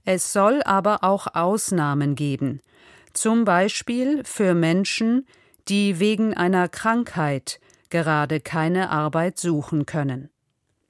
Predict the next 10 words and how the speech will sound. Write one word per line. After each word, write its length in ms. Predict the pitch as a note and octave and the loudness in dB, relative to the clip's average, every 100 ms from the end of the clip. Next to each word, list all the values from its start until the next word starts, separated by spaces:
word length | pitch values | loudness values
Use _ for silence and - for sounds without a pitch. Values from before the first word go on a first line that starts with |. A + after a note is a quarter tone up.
| _ _ _ _ _ _ | _ _ _ _ _ _
Die 180 | F#3 F#3 | 0 0
Partei 760 | - F3 E3+ - E3+ E3+ E3+ - - | 0 -2 -2 0 2 2 0 -4 -6
Die 280 | D3 D#3+ | -2 -2
Grünen 600 | - D3+ F3 F3+ G#3 C4+ E4+ _ _ | -2 -2 2 2 2 0 -2 _ _
findet 560 | - - A#3 A#3 A#3 - | -10 0 2 4 0 0
die 120 | G#3 | 0
neue 420 | G3 F3+ F3+ F#3 | 2 4 2 0
Grundsicherung 1080 | D3+ D3+ E3+ - F3 E3+ F3+ D#3+ F3 F3+ F#3+ _ | 0 0 0 0 -4 -2 -2 0 2 2 -2 _
zu 340 | - - G3+ G3+ | -10 -2 0 0
streng, 600 | - - E3+ D#3 B2+ | -4 -4 0 0 0